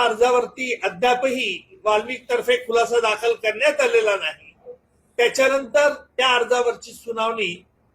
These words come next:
पुढे रीतसर होईल. त्यातला एक आरोपी लातूरच्या तुरुंगात आहे. त्या आरोपीने सुरुवातीला अर्ज असा केला होता की मला लातूरच्याच तुरुंगात ठेवावं,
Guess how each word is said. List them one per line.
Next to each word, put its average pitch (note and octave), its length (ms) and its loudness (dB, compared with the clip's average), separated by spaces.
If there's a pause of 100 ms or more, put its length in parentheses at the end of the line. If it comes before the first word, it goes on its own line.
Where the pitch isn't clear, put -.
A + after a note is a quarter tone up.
पुढे A3+ 220 4
रीतसर A3 440 -6
होईल. F#3 240 -10
त्यातला C4 580 -4
एक C4+ 120 0
आरोपी B3+ 880 0
लातूरच्या A3+ 500 0
तुरुंगात A#3 580 -2
आहे. G#3+ 260 -2 (680)
त्या B3 160 4
आरोपीने B3 600 2
सुरुवातीला A#3 580 0
अर्ज A#3 220 2
असा B3 240 2
केला A#3 260 0
होता A#3+ 220 -2
की B3 200 -6
मला A#3 320 0
लातूरच्याच A3 560 0
तुरुंगात A#3+ 460 -4
ठेवावं, F#3+ 460 -4